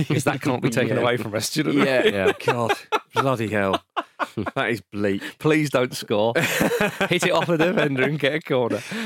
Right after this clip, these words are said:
Speaker 2: But yeah, I think Ha-, Havertz has maybe been a little bit underestimated as a, as a, as a big threat going into this tournament
Speaker 1: Mm-hmm.
Speaker 2: because obviously when he was playing for, you know, the, the company eleven, uh, in Lever-, <laughs> Leverkusen, he, um, you know, he's a hu-, huge, huge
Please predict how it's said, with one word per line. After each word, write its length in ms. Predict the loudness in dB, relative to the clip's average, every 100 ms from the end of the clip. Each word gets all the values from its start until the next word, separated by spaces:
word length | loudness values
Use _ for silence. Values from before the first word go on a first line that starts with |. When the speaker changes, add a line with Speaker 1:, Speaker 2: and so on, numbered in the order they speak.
| -2
Speaker 2:
But 220 | 0 2
yeah, 180 | 2 2
I 80 | 2
think 240 | 0 -2
Ha-, 160 | -2 -2
Havertz 380 | -2 0 0 0
has 120 | -4 -4
maybe 760 | 0 0 0 0 0 0 -2 -4
been 120 | -2
a 60 | 0
little 160 | 0
bit 140 | -2 -4
underestimated 680 | -2 -4 -4 -6 -6 -4 -6
as 140 | -6
a, 100 | -6
as 140 | -4
a, 180 | -2 -4 -4
as 100 | -8
a 60 |
big 240 | -8 -10 -8
threat 240 | -6 -6
going 160 | -4 -6
into 160 | -6
this 140 | -10 -14
tournament 380 | -8 -6 -6 -6
Speaker 1:
Mm-hmm. 60 |
Speaker 2:
because 180 | -6 -6
obviously 300 | -6 -8 -12
when 180 | -8 -6
he 60 | -4
was 120 | -6
playing 300 | -8 -8 -6
for, 160 | -6 -8 -8
you 140 | -8
know, 80 | -8
the, 80 | -8
the 120 | -12
company 360 | -10 -10 -6 -4
eleven, 360 | -4 -4 -6 -8 -20 -20 _ -6
uh, 40 |
in 360 | -4 -2 -2 -2
Lever-, 220 | -2 -2
<laughs> 100 | -2
Leverkusen, 380 | -4 -4 -4 -4
he, 180 | -2 -2
um, 300 | -2 -4 -8 -12 _ -12
you 80 |
know, 80 | -6
he's 140 | -6 -8
a 40 | -12
hu-, 100 | -20 _
huge, 400 | -8 -4 -2 -4
huge 340 | -4 -4 -4